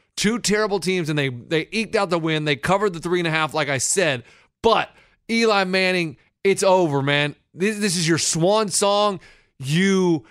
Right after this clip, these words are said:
had a good career. You won two Super Bowls, and they brought up a great conversation on Monday Night Football last night. They posed the question, Eli Manning, is he a Hall of Famer? Would you,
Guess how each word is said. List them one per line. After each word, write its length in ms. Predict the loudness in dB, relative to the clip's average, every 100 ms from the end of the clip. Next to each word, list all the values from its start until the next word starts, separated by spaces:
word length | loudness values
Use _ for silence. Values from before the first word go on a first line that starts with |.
| _
had 240 | 0 2
a 40 | 2
good 320 | 0 -2 -2
career. 360 | -2 0 0 0
You 180 | -2 -2
won 400 | 0 0 -2 -2
two 220 | -4 -4
Super 400 | -4 -4 -2 -2
Bowls, 380 | -2 0 -2 -6 -16 -14 -4
and 160 | -2
they 80 | 0
brought 320 | -2 0 0 0
up 120 | -2
a 80 | -4
great 440 | -2 0 0 0
conversation 760 | -2 -2 -2 -2 -2 -2 -2
on 120 | -2 -2
Monday 320 | -2 -2 -4
Night 360 | -4 -4 -4
Football 380 | -4 -4 -2 -2
last 300 | -2 -4 -6
night. 220 | -8 -10 -12 _ _ -8
They 420 | 0 2 2 0
posed 400 | 0 0 0 -2
the 80 | -4
question, 600 | -2 -2 -4 -8 -14 -16 _ _ _ _ _ _ -4
Eli 640 | -2 0 0 0 2 2
Manning, 640 | 2 0 2 0 -2 -6 -14 _ _ _ _ _ _
is 260 | 2 2 2
he 200 | 2 2
a 240 | 2 0
Hall 440 | -2 2 4 4 2
of 140 | 0
Famer? 380 | 0 0 0 -4 -8 -6
Would 500 | 0 2 2 0 0
you, 360 | 2 0 -2